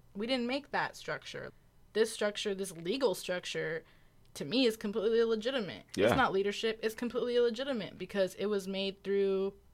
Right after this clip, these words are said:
Speaker 1: mass shooting
Speaker 2: Deception,
Speaker 1: of the colonial
Speaker 2: harm, yeah, killing.
Speaker 1: Yeah,
Speaker 2: Like,
Speaker 1: genocide.
Speaker 2: yeah, straight
Speaker 1: So,
Speaker 2: up.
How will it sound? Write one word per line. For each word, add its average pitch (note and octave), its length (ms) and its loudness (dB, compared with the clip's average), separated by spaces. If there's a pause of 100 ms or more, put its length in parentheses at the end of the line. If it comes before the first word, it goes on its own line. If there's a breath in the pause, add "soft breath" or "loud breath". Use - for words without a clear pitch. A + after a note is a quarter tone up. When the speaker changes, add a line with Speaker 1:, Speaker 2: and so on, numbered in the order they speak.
(120)
Speaker 1:
mass F3+ 560 -2
shooting - 160 8
Speaker 2:
Deception, B2 680 12
Speaker 1:
of C3 200 12
the G#3 100 4
colonial G3+ 400 6
Speaker 2:
harm, B2 440 12
yeah, C3 380 12 (320 loud breath)
killing. B2+ 760 12 (100)
Speaker 1:
Yeah, F4 440 6
Speaker 2:
Like, G2+ 320 12
Speaker 1:
genocide. F3 280 0
Speaker 2:
yeah, D3 320 12 (220)
straight A#2+ 360 12
Speaker 1:
So, D3 300 12
Speaker 2:
up. - 60 -2